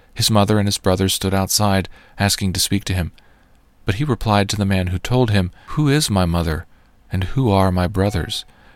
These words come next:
And stretching out his hand toward his disciples, he said,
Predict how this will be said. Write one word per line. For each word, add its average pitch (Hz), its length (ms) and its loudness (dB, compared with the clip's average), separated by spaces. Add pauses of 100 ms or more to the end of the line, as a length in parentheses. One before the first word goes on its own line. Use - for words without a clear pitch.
(100)
And 92 140 -2
stretching 107 400 2
out 107 120 2
his 113 160 0
hand 92 360 0
toward 95 240 0
his 101 160 0
disciples, 87 560 0
he 98 120 0
said, 92 300 2